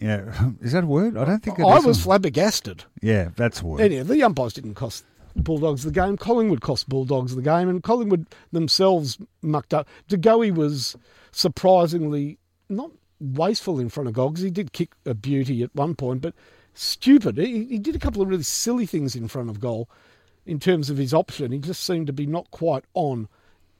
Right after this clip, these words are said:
Speaker 2: I don't think they were ever really gonna lose. Sidebottom's, you know what we take for granted with Sidebottom, which he does brilliantly? Picking the ball up off the deck.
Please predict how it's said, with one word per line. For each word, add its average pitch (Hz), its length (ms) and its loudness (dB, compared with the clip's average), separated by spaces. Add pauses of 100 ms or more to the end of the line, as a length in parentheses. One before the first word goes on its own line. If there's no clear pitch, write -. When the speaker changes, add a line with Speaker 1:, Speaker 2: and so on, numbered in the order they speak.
Speaker 2:
I 233 80 4
don't 240 160 0
think 139 160 -4
they 139 120 0
were 135 100 2
ever 131 140 0
really 123 260 -4
gonna 117 200 -6
lose. 139 560 0
Sidebottom's, 190 680 2 (240)
you 285 80 -4
know 349 100 2
what 349 220 0
we 214 100 -2
take 196 240 -4
for - 100 -8
granted 147 360 -2
with 143 100 -4
Sidebottom, 147 520 0
which 156 180 -2
he 180 120 -6
does 160 260 -6
brilliantly? 190 640 0 (800)
Picking 220 300 -2
the 156 60 2
ball 160 260 2
up 143 160 -2
off 131 120 -4
the 127 120 -8
deck. 123 380 -6